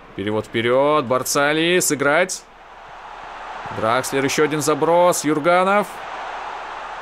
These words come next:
Ай, угловой, да? Или нет? Отворот.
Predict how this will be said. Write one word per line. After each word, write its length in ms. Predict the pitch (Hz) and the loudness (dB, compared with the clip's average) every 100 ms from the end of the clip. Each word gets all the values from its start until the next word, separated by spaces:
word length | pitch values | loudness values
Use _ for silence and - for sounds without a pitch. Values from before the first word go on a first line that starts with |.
| - - - - - - - - | -12 -12 -14 -14 -14 -14 -14 -12
Ай, 640 | 87 - - - 139 139 | -8 -6 -6 -4 -4 -2
угловой, 400 | 127 135 143 120 | -2 0 2 2
да? 240 | 107 147 175 - - | 0 -2 -6 -12 -8
Или 160 | 113 | -8
нет? 240 | 110 101 - | -4 -6 -6
Отворот. 420 | - 175 214 | -6 -4 -4